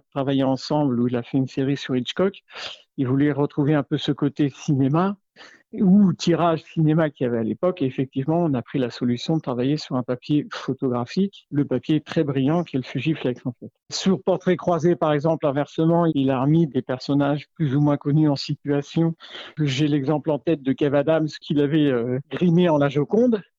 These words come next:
Là, pour le coup, on était sur, euh, là, on avait fait le choix d'un papier se rapprochant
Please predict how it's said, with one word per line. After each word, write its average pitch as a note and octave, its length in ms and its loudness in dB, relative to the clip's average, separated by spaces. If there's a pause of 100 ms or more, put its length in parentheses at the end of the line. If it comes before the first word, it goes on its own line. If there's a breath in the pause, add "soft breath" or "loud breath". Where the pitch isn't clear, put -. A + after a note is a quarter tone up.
(120)
Là, F3+ 200 2
pour D3 180 -4
le C#3+ 140 2
coup, B3+ 380 2
on C#3+ 120 2
était D3 300 2
sur, D#3+ 320 0
euh, C3+ 180 2
là, F3+ 180 2
on F3 100 2
avait C#3+ 180 0
fait - 160 -4
le C#3 60 -2
choix G#3 360 0
d'un D#3+ 140 0
papier G3 560 2 (400 loud breath)
se - 200 -2
rapprochant G3 680 0